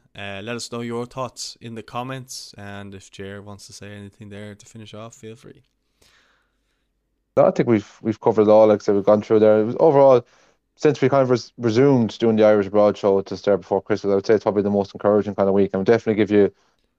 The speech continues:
Speaker 2: a lot of hope, a lot of optimism going into twenty twenty-three, but we're only eight days into it yet. We won't get too carried away just yet.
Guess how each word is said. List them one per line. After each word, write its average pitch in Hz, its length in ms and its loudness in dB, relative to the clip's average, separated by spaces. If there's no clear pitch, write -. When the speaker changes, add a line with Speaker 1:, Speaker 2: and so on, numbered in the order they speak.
Speaker 2:
a 113 60 -2
lot 139 140 4
of 139 60 4
hope, 147 240 4
a 156 40 0
lot 139 160 4
of 127 100 0
optimism 120 600 -2
going 113 220 2
into 107 140 -8
twenty 110 220 -4
twenty-three, 107 460 -2
but 92 220 -4
we're 98 120 -4
only 104 140 2
eight 107 180 4
days 98 220 2
into 95 200 -6
it 95 60 0
yet. 92 260 -2
We 98 60 -2
won't 95 180 0
get 98 120 -4
too - 180 -4
carried 92 240 -2
away 90 200 0
just 87 260 -6
yet. 85 220 -6